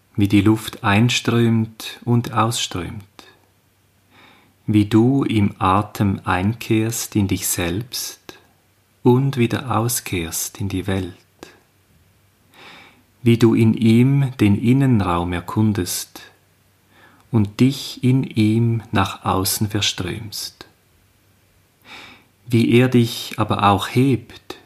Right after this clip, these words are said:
zu lichten Gedanken und erhellenden Ideen und wie du durch ihn dich wieder erdest und Wurzeln schlägst im Boden.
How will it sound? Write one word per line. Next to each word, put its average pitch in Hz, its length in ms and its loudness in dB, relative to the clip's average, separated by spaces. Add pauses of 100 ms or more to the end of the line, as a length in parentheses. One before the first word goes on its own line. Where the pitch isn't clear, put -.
(100)
zu - 180 0
lichten 117 440 2
Gedanken 101 840 0
und 101 180 -2
erhellenden 101 640 2
Ideen 98 680 0 (1000)
und 117 200 2
wie 160 100 4
du 156 140 4
durch 123 240 2
ihn 139 640 2 (260)
dich 135 400 -2
wieder 120 340 0
erdest 104 1000 -2
und 104 260 -2
Wurzeln 107 460 2
schlägst 90 580 -2
im 101 140 -2
Boden. 98 500 -2